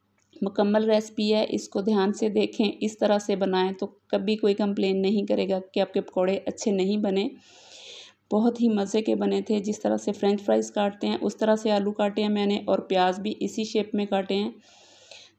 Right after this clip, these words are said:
तो इसमें मैंने ये वाली, अ, पालक है और मेथी है, ये दो चीज़ें हैं इसमें।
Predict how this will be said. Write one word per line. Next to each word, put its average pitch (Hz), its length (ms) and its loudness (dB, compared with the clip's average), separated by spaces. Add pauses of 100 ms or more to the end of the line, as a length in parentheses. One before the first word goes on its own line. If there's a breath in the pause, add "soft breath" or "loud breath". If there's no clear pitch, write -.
(160)
तो 202 540 0
इसमें 220 280 -2
मैंने 208 280 2
ये 202 240 2
वाली, 196 500 2
अ, - 60 -4 (760)
पालक 202 460 2
है 214 300 2
और 185 240 0
मेथी 180 500 2
है, 175 120 2
ये 196 120 0
दो 196 180 4
चीज़ें 214 340 -2
हैं 208 160 0
इसमें। 208 360 -2